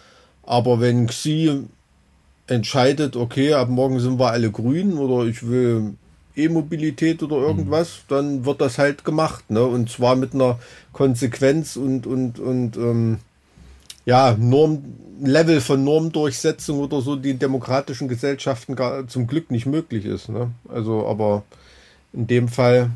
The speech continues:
Speaker 1: ist es vielleicht die letzte Hoffnung.
Speaker 2: Naja, wobei ich jetzt nicht weiß, ob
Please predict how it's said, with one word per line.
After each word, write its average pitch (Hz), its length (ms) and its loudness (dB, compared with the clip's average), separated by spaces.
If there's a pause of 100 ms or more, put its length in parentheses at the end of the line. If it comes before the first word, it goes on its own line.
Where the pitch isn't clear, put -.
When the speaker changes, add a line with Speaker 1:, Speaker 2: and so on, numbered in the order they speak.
Speaker 1:
ist 113 140 -10
es 117 120 -4
vielleicht 120 400 0
die 151 40 -10
letzte 123 380 -2
Hoffnung. 110 460 0 (1400)
Speaker 2:
Naja, 135 360 4
wobei 147 440 4 (180)
ich 135 160 -2
jetzt - 420 -2
nicht 143 220 0
weiß, 139 260 2
ob - 200 -4